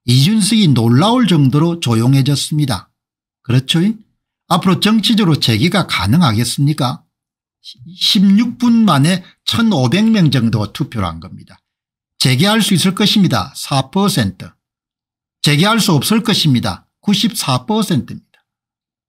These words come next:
잘 모르겠습니다. 이 퍼센트밖에 안 되는 겁니다.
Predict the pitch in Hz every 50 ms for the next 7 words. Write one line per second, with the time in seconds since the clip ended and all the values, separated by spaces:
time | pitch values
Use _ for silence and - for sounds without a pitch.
0 | _ _ _ _ _ _ _ _ _ _ - 160 185 208 202 180 170 170 190 214
1 | 226 - - 226 226 226 190 170 147 101 - - _ - 147 139 135 139 - 220
2 | 233 233 226 214 180 135 - - 127 131 123 - 101 87 87 87 92 104 110 120
3 | 123 - 135 143 143 143 _ _